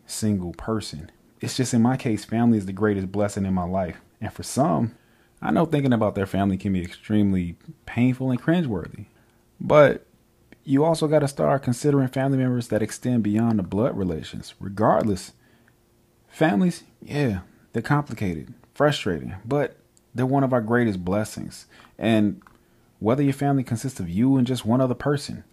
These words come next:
individuals related by blood and friendships, or some combination,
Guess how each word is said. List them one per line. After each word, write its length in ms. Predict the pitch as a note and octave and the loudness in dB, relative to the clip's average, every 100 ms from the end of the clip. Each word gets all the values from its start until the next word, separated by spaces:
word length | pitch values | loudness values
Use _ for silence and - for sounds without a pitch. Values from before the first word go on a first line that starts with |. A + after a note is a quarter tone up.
| _ _ | _ _
individuals 500 | A#2 B2+ B2 C3+ B2 | 0 2 4 2 2
related 320 | A#2 A#2+ B2+ A#2 | 0 0 2 2
by 140 | A#2 | 0
blood 420 | G2 G#2+ C3 B2+ | 0 2 4 4
and 120 | A#2+ | 2
friendships, 580 | - C3+ C3 C3 B2+ - | 0 0 0 -2 -4 -2
or 300 | A2+ A2 G2+ - - | 0 2 0 -4 -16
some 240 | - C3 | -4 -2
combination, 760 | C3+ C#3 C3 C3+ C#3 - G#2+ | 0 0 0 0 0 -4 -12